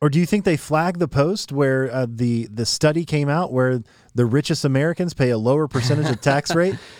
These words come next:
Speaker 2: No.
Speaker 1: than the rest of America? You think they flagged that one
Speaker 2: I,
Speaker 1: for
Speaker 2: I don't
Speaker 1: misinformation?
Speaker 2: For some reason, I doubt it.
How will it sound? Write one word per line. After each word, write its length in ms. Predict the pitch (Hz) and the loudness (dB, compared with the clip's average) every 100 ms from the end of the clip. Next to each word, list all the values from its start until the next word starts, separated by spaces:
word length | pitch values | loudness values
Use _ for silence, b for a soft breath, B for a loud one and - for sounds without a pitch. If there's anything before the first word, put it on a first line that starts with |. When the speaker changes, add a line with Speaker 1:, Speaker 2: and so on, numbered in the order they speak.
| B | B
Speaker 2:
No. 80 | 120 | 0
Speaker 1:
than 100 | 139 | 2
the 80 | 139 | 2
rest 260 | 127 143 | 2 0
of 80 | 170 | -2
America? 460 | 175 190 214 233 254 | 0 2 0 -2 -4
You 120 | 170 | -4
think 200 | 135 175 | 0 0
they 120 | 175 165 | 2 -2
flagged 440 | - 165 175 170 | 0 0 0 0
that 180 | 170 170 | -2 0
one 260 | 185 233 240 _ _ | -4 -4 -6 _ _
Speaker 2:
I, 160 | - 104 | -4 0
Speaker 1:
for 60 | 180 | 2
Speaker 2:
I 20 | |
don't 80 | 185 | 2
Speaker 1:
misinformation? 840 | 196 208 202 214 220 220 247 285 _ | 2 0 0 0 0 0 -2 -6 _
Speaker 2:
For 100 | - | -8
some 280 | - 139 139 | -2 0 0
reason, 280 | 135 123 120 | 0 0 0
I 100 | 107 | -2
doubt 340 | 98 110 98 | -2 -2 -2
it. 120 | - | -4